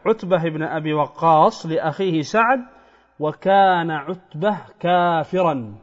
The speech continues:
وكان سعد مسلما"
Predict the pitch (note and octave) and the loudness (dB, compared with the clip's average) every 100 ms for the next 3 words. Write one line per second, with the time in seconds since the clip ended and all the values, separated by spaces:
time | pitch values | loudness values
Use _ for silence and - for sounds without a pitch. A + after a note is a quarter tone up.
0 | _ _ _ _ _ _ _ - C#3 C#3 | _ _ _ _ _ _ _ -6 -4 -2
1 | E3+ F3+ F#3 E3+ D#3 C#3+ - F3+ D3+ C#3+ | 2 4 6 4 0 -4 0 0 -2 -4
2 | F3+ A#3+ B3 - D3+ F3 G#3 - - E3+ | -4 -4 -6 -8 -4 -4 -4 -10 -2 0
3 | E3+ C3+ A#2 G2+ | 2 0 -4 -12